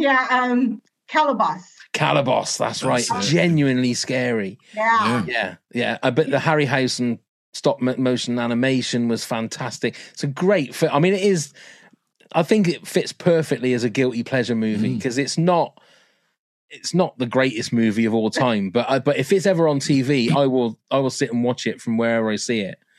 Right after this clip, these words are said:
Speaker 3: Mm.
Speaker 1: Yeah, it's one of those you can pick up. It's not like you have to watch it from the beginning.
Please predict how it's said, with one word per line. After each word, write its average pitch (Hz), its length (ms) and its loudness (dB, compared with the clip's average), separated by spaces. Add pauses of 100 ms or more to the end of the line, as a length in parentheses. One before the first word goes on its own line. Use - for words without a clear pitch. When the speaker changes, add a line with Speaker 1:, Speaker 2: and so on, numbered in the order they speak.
(340)
Speaker 3:
Mm. 202 160 0
Speaker 1:
Yeah, 427 280 2
it's 294 240 -4
one 349 160 -4
of 330 100 -6
those 339 240 -2
you 330 140 -2
can 320 180 -2
pick - 260 -4
up. 302 300 2
It's 214 260 0
not - 140 2
like 226 160 -2
you 262 140 -2
have 233 160 0
to 220 100 -2
watch 190 320 0
it 180 140 -6
from 196 180 -4
the 180 80 -2
beginning. 190 680 -4